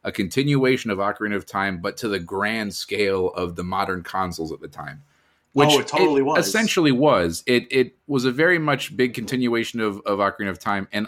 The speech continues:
Speaker 1: a lot of it kind of relied on you having played Ocarina of Time to get a lot of the moments.
Speaker 2: Mm-hmm.
Speaker 1: And that's great and all, but it's just one of those games that to me didn't, it didn't meet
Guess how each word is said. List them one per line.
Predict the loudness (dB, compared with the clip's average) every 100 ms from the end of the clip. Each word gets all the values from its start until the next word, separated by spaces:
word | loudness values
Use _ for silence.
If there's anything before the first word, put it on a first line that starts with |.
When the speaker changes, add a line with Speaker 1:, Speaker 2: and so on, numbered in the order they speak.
| -2
Speaker 1:
a | 0
lot | 2 2 2
of | 2
it | 0 -4 _ _ -4
kind | -2 0
of | 2
relied | 2 0 2 2 2
on | 0
you | 0 -2
having | -2 -2 -2 -2 -2
played | -2 0
Ocarina | -2 -4 -4
of | -4 -2
Time | -2 -2
to | -4 -6
get | -6 -4 -4 -2 0
a |
lot | 2 2
of | 0
the | -2
moments. | -2 0 2 0 -2 -16 _ _ _ -8
Speaker 2:
Mm-hmm. | -4 -4 -4 -4
Speaker 1:
And | -2 2 2 2 _ _ 0
that's | 0 0
great | 0 2 2
and | 0
all, | 2 2 -2
but | -4 -4 -4 -6 _ -8
it's | -8 -4
just | -4 -2
one | 0
of | 2
those | 0 0
games | -2 -2 0
that | -2 -2 _
to | -6 -2
me | 2 4 4 4 0 -4 -12 -14 -2
didn't, | 0 0 -2 -4 -6 -6 -6
it | 0
didn't | 2 2 -2 -2
meet | 2 2 2